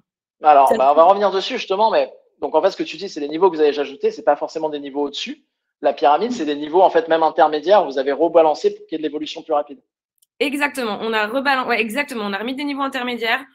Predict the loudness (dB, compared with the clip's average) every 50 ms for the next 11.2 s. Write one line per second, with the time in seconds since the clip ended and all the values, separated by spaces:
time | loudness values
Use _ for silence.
0 | _ _ _ _ _ _ -6 -4 -2 -2 -2 -2 -4 -6 -6 -8 -8 -8 -10 -10
1 | -8 -8 -8 -6 -6 -6 -6 -6 -8 -8 -8 -8 -10 -10 -10 -10 -12 -12 -8 -6
2 | -6 -4 -4 -4 -6 -8 -10 -14 -12 -10 -8 -8 -8 -8 _ _ -8 -8 -8 -8
3 | -8 -12 -10 -8 -8 -6 -6 -6 -4 -4 -4 -2 -2 -2 -4 -4 -4 -4 -6 -6
4 | -6 -8 -8 -6 -6 -6 -8 -8 -8 -10 -12 -12 -10 -6 -6 -4 -4 -4 -4 -6
5 | -4 -6 -6 -6 -6 -8 -8 -10 -8 -8 -6 -6 -6 -8 -10 -10 -12 -14 -12 -14
6 | -14 -14 -12 -14 -14 -14 -14 -16 -16 -16 -18 _ _ _ _ _ _ _ _ _
7 | _ _ _ _ -4 -4 -2 0 -2 0 0 -2 -4 -6 -10 -10 -8 -6 -2 0
8 | 0 0 2 2 0 0 -2 -4 -4 -4 -4 -4 -8 -8 -8 -6 -6 -6 -6 -6
9 | -6 -8 -10 -12 -14 _ _ -16 -16 -10 -6 -6 -4 -2 -4 -4 -6 -8 -10 -12
10 | -12 -12 -10 -12 -14 -14 -14 -16 -18 -14 -12 -10 -10 -10 -12 _ _ _ _ _
11 | _ -18 -16 -16